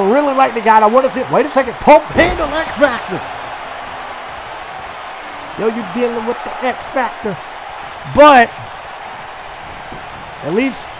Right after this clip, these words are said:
we actually like this dude. <laughs> We don't want him to get him off our T V screen. But a kick out at two by <laughs>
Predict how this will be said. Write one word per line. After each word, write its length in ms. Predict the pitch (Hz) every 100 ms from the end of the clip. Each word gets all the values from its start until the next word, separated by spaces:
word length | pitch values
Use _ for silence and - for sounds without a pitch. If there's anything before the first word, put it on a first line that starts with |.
| 135
we 80 | 220
actually 300 | 247 240 226
like 260 | 233 262
this 140 | 190 143
dude. 180 | 156 185 -
<laughs> 60 | - - - - - - -
We 60 | 156
don't 180 | 220 214
want 140 | 233
him 100 | 226
to 80 | 202
get 160 | 208
him 80 | 233
off 160 | 226 208
our 120 | 208
T 180 | - 226
V 160 | 214 233
screen. 300 | - 175 147 123 - - - - 262 - - - - -
But 80 | 165
a 60 | - -
kick 180 | 269 254
out 180 | 247
at 160 | 233 208
two 180 | - 262
by 160 | 220
<laughs> 40 | 202